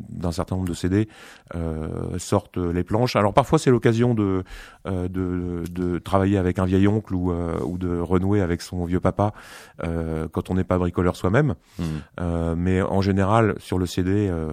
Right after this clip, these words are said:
Speaker 1: on, passer quelques centaines ou, ou quelques milliers, euh, on, on va s'acheter du bois et, euh, et, et on trouve des systèmes.
Speaker 2: Et on met, euh, les mains à la pâte.
Speaker 1: Ouais.
Speaker 2: Soi-même. Et il faut, euh, être, euh, pointilleux sur son choix,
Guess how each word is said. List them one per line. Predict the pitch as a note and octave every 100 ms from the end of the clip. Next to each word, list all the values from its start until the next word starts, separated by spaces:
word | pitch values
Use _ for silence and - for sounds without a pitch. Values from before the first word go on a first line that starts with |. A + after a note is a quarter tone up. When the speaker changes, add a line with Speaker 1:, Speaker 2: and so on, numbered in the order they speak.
| D#2+ -
Speaker 1:
on, | D#2+ D#2+ D#2 - - - -
passer | F#2 - G2+
quelques | F#2+ - F2
centaines | - F#2 F#2+ F#2 F2+
ou, | E2 D#2 C#2
ou |
quelques | E2+ F2+ E2
milliers, | F2 E2+ G2+ A2 - - - -
euh, | D#2+ D#2+
on, | - - B1 C2
on | F#2
va | F#2
s'acheter | - - F2+
du | F2
bois | E2 F2 F2+ D2+
et, |
euh, | D2+ D#2 D#2+ -
et, | E2+ D#2
et |
on | E2+ E2+
trouve | -
des | D#2+
systèmes. | D2 - C#2 - _
Speaker 2:
Et | D2+ E2
on |
met, | E2 E2+ E2+
euh, | E2 D#2 D2+ D2 D2 D2
les | D2+
mains | D#2
à | D#2+
la | D#2+
pâte. | F2+ G2+ - D2 C#2+ - - - - _ _ -
Speaker 1:
Ouais. | A2+ - _ _ _
Speaker 2:
Soi-même. | - D#2 F2 A2+ E2 - -
Et | - F#2
il | F#2+
faut, | - G#2+ G#2+
euh, | G2+
être, | F#2+ - G#2
euh, | F#2+ F#2+ F#2 F2 _ _ _
pointilleux | - A#2 A2+ A#2+ B2+ E3
sur | G3 - -
son | A2+
choix, | G#2 - A2 D#3